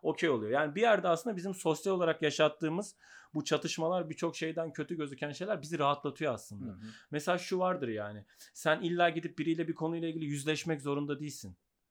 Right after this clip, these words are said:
Speaker 1: Anlatabiliyor muyum? Kendi içinde de çözebilirsin bunu.
Speaker 2: Hı hı.
Speaker 1: Nasıl çözüyorsan çöz ama. Ben okulda bunu öğrencilere çok diyorum yani. Aranızda çözün. Nasıl çözüyorsanız çözün.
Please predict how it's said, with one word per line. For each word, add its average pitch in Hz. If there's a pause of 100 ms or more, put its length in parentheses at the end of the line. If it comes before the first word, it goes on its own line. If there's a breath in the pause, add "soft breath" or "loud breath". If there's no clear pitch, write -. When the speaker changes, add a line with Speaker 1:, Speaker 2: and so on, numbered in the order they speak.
(100)
Speaker 1:
Anlatabiliyor 147
muyum? 120
Kendi 151
içinde 165
de 147
çözebilirsin 101
bunu. 113
Speaker 2:
Hı 107
hı. 98
Speaker 1:
Nasıl 220
çözüyorsan 147
çöz 131
ama. 98 (240 soft breath)
Ben 143
okulda 165
bunu 165
öğrencilere 156
çok 156
diyorum 101
yani. 98
Aranızda 175
çözün. 127 (500)
Nasıl 170
çözüyorsanız 156
çözün. 160